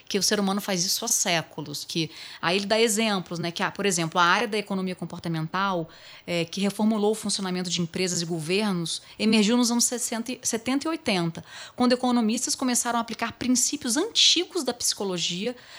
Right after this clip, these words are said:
à economia e a se perguntar, por exemplo, por que pessoas perfeitamente sentadas, sensatas jogavam na loteria.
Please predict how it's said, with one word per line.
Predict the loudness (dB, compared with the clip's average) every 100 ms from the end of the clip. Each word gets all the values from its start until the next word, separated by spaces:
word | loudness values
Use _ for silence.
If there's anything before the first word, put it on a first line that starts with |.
| -12 -2
à | 0
economia | 2 0 0 0 0 2
e | 2
a |
se | 0 -2
perguntar, | 0 0 0 0 -2 -2
por | -4
exemplo, | -2 -2 -6
por | -8 -8
que | -6
pessoas | -4 -2 0 -2
perfeitamente | -4 -6 -4 -4 -2 0 0
sentadas, | 0 -2 -2 -2 -2 -6
sensatas | -2 0 0 0 -2 0
jogavam | 0 4 4 4
na |
loteria. | 0 -4 -4 0 2 0